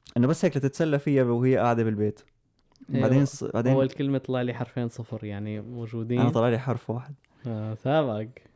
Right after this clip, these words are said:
Speaker 1: إيه، ف-
Speaker 2: اللي حرف بقول لك حق.
Speaker 1: <laughs> خمسة دولار.
Speaker 2: مم.
Speaker 1: إيه، فبعدين صار ي-، مثل ي-،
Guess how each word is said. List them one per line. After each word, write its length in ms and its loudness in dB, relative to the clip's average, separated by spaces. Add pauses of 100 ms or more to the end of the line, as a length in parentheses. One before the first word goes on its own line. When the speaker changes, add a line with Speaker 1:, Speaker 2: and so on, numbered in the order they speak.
(340)
Speaker 1:
إيه، 180 2
ف- 140 -6
Speaker 2:
اللي 760 2
حرف 280 0
بقول 200 0
لك 140 -4
حق. 200 -6
Speaker 1:
<laughs> 80 -2 (1200)
خمسة 280 0
دولار. 320 -4
Speaker 2:
مم. 340 0 (120)
Speaker 1:
إيه، 200 4
فبعدين 680 4
صار 240 0
ي-، 180 0 (320)
مثل 280 -2
ي-، 320 -4